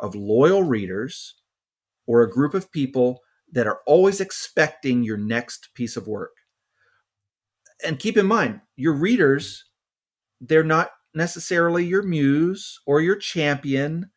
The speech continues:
or your companions or even in your community.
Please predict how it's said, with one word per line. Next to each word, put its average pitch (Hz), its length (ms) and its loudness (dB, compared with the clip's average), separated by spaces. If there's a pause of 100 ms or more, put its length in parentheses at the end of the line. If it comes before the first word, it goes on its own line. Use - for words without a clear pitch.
(320)
or 135 180 4
your 170 180 0
companions 175 1200 -6 (360)
or 240 380 4
even 190 300 -4
in 180 240 0
your 185 180 0
community. 196 960 -2